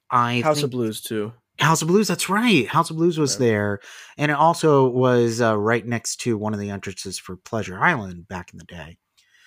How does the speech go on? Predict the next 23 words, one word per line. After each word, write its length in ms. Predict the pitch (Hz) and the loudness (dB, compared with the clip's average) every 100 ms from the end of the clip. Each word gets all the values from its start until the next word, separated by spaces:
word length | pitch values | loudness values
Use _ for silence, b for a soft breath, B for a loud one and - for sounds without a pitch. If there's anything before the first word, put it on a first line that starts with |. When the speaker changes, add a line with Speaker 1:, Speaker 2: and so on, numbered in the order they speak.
| b b | b b
Speaker 2:
Mm-hmm. 240 | 127 113 110 | -12 -10 -8
Speaker 1:
I, 80 | 117 | -2
I, 400 | 151 165 165 156 | 0 2 2 2
I 40 | |
think 200 | 147 196 | 2 0
it 80 | 185 | 0
makes 280 | 160 151 - | 0 -4 -4
m-, 200 | 139 131 131 | -4 -4 -2
a, 80 | 123 | -2
a 200 | 127 123 | 0 0
definite 440 | 127 120 117 107 | 0 0 -4 -4
sense 300 | 123 107 - | -4 -4 -6
to 80 | - | -10
keep 380 | - 131 117 120 | -8 -6 -2 -2
it 200 | - - | -4 -2
sort 220 | 120 104 | -2 -2
of 60 | |
that 160 | 98 92 - | -4 -8 -8
entertainment 640 | 117 113 - 120 123 120 | -6 -6 -6 -6 -6 -4
theme, 400 | 139 143 143 147 B B B B B | -4 -4 -4 -8 B B B B B
which 260 | 117 117 117 | 0 0 0
is 140 | 107 | -2
why, 460 | 110 113 117 113 | 0 2 2 2